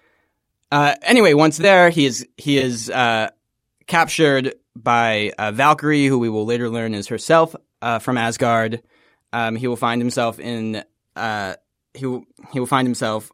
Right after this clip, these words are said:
uh, captured by, uh, a character called the Grand Master, who is played,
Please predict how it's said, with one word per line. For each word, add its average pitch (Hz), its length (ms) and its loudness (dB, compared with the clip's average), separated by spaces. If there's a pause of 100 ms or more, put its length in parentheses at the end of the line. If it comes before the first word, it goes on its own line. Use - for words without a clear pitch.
(160)
uh, 110 240 -6
captured 127 460 -4
by, 110 580 -4
uh, 104 340 -6
a - 80 -12
character 120 280 -6
called 107 180 -8
the 101 60 -10
Grand 120 260 -4
Master, 156 540 2
who 131 140 0
is 113 120 -6
played, 113 540 -4